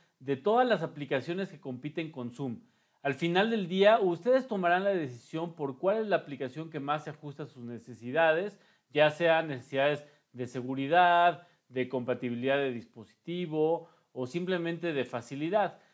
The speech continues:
Ten-, hay todo un mundo de aplicaciones que nosotros les vamos a mostrar poco a poco en cada uno de los videos que vamos a ir sacando y de esa manera ustedes tendrán la última palabra. En esta ocasión les vamos a hablar de una aplicación muy reconocida que es famosa desde hace muchos años,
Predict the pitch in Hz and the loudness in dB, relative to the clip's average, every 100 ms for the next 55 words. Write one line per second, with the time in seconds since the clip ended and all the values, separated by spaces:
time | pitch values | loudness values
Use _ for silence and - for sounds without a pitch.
0 | _ - 143 180 208 175 190 - 220 196 | _ -10 -8 -4 0 2 0 -12 -20 -2
1 | 175 165 160 165 165 170 214 226 202 - | 0 2 -2 -4 -4 -2 -2 0 0 -2
2 | 156 160 156 196 185 202 170 143 147 175 | -6 -4 -2 -2 -2 -2 -4 -6 -4 -4
3 | 165 143 165 147 127 117 - 139 156 160 | -2 -2 -4 -6 -8 -8 -4 2 2 2
4 | - _ 151 151 143 - 147 147 180 151 | -10 _ 0 2 -2 0 -4 0 0 0
5 | 123 123 120 - 143 156 151 151 151 143 | -2 -6 -8 2 6 6 4 0 -2 -2
6 | 123 110 117 127 127 127 127 127 127 117 | -4 -6 -6 -6 -6 -8 -8 -8 -10 -8
7 | 120 120 123 131 127 131 180 - _ _ | -10 -10 -8 -2 -2 -2 -6 -12 _ _
8 | 143 170 190 185 165 175 190 220 - _ | -2 0 2 2 0 0 0 -2 -8 _
9 | - 147 180 202 196 180 160 185 214 - | -10 -2 2 2 2 0 4 2 2 -4
10 | 135 131 135 131 139 123 - 117 - - | 2 4 4 -2 -4 -6 -6 -12 -12 -20
11 | _ _ _ _ _ _ _ _ _ _ | _ _ _ _ _ _ _ _ _ _
12 | _ _ _ _ _ _ _ _ _ 156 | _ _ _ _ _ _ _ _ _ -2
13 | 185 202 247 175 180 208 185 208 214 185 | 2 4 4 6 6 4 4 2 2 4
14 | 175 185 202 - 160 147 123 151 147 156 | 4 4 0 -2 -6 -6 -4 -4 -2 0
15 | 214 226 226 151 135 - 185 143 127 139 | 0 0 0 -2 -4 -4 0 2 0 0
16 | 151 170 190 170 170 185 202 151 160 170 | 0 0 -2 -4 -4 -4 -2 0 -2 -4
17 | 170 170 170 170 190 165 190 | -8 -10 -10 -4 -4 -2 -6